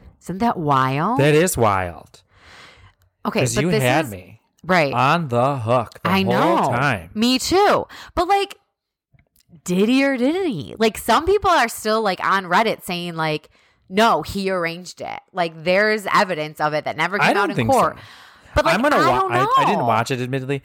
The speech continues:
Speaker 1: Yeah.
Speaker 2: And I probably will watch it now. Most of the time I don't watch them.
Speaker 1: Right.
Speaker 2: But I think, I think that's a, I don't think it would be a good enough reason to kill your wife. Like, he wasn't married to her yet.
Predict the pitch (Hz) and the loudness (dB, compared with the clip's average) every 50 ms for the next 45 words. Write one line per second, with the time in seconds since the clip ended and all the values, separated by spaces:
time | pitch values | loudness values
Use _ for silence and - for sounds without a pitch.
0 | - 160 180 214 226 254 269 143 120 120 117 117 127 123 107 - - 143 139 135 | -12 -6 -2 -2 0 0 2 2 2 2 0 0 0 0 0 2 2 2 2 4
1 | 127 107 95 98 104 104 107 117 135 156 165 175 190 190 - 247 240 240 254 262 | 2 2 2 2 2 2 2 2 2 2 2 2 0 -2 -6 -10 -10 -8 -6 -4
2 | 220 175 165 151 - - 135 151 117 110 98 104 101 98 - 131 135 131 - - | -2 -2 -2 -2 -2 -4 -6 -4 -4 -4 -4 -4 -4 -4 -6 -6 -6 -6 -8 -6
3 | 160 156 233 277 311 294 220 165 143 101 - - - - - - - 135 143 139 | -2 2 2 4 4 4 2 2 0 -4 -6 -8 -14 -18 -18 -6 0 2 4 4
4 | 131 127 - - _ _ _ _ _ - 127 117 120 127 143 175 208 - - 285 | 4 2 0 -4 _ _ _ _ _ 0 2 4 4 4 2 2 0 -4 -6 -8
5 | 277 269 240 - _ _ - 143 160 160 220 220 202 208 190 - - 190 165 147 | -8 -8 -10 -14 _ _ -4 -2 -2 -2 -4 -2 -2 -2 -2 0 -2 -4 -4 -6
6 | 135 - - 131 131 139 147 156 156 147 147 151 143 139 143 139 127 127 131 131 | -10 -4 0 2 2 4 4 2 2 0 0 0 0 2 0 0 2 0 2 2
7 | 131 127 127 127 120 131 127 123 123 127 120 - - 127 123 120 123 127 123 123 | 4 4 2 2 2 2 2 2 2 0 -2 -2 -2 0 0 0 0 -2 -4 -4
8 | 117 - 131 127 127 127 127 123 123 139 175 170 139 - - - - 123 120 117 | -2 0 0 2 2 2 2 2 2 0 0 -2 -4 -6 -10 -6 -2 -2 0 0
9 | - 135 123 127 135 139 156 - 123 117 120 127 147 156 151 - - - 127 117 | 0 0 2 2 2 2 0 -2 0 2 2 4 2 2 0 -2 -4 -2 0 0
10 | 113 110 107 98 92 87 90 107 135 - | 0 0 0 0 -2 -2 -2 -2 -4 -4